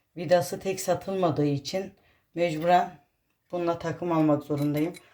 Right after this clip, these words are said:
Halbuki bana lazım olan sadece şuydu. O da tek satılmadığı için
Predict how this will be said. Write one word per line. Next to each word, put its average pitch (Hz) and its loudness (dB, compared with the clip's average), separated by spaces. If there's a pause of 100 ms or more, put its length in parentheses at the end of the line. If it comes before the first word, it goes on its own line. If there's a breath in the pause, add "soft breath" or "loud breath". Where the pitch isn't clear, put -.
(220 loud breath)
Halbuki 156 -4
bana 156 2
lazım 151 2
olan 151 0
sadece 151 -2
şuydu. 156 -2 (760 soft breath)
O 170 -4
da 170 4
tek 170 -6
satılmadığı 160 -2
için 170 -4